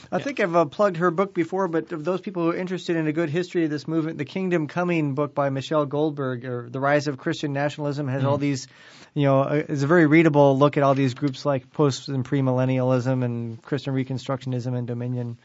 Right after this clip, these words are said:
Speaker 1: theology. She kind of outlays all the things you have to be scared. Don't read it before bed, of course, but, uh,
Speaker 2: <laughs>
Speaker 1: all the reasons why our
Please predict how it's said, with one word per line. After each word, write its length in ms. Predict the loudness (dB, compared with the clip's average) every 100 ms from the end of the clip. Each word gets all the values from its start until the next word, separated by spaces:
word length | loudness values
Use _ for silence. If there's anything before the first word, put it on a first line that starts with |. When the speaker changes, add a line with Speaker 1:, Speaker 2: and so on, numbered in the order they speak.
| _
Speaker 1:
theology. 580 | 2 4 2 0 -6 -8
She 200 | -12 -14
kind 160 | -6 -6
of 140 | -4
outlays 420 | -2 -2 -2 -2 0
all 140 | 0
the 100 | 0
things 220 | -2 0
you 80 | 0
have 80 | 0
to 80 | -2
be 80 |
scared. 320 | -4 -2 -2 4
Don't 160 | 4
read 140 | 6 4
it 40 |
before 280 | 2 0 2
bed, 240 | 6 6
of 100 | 4
course, 240 | 2 0 0
but, 240 | -4 -6 -2
uh, 320 | 0 2 0 0
Speaker 2:
<laughs> 540 | -6 -6 _ _ _
Speaker 1:
all 100 | 2
the 100 | 6
reasons 300 | 8 6 4
why 220 | 4 6 6
our 240 | 4 2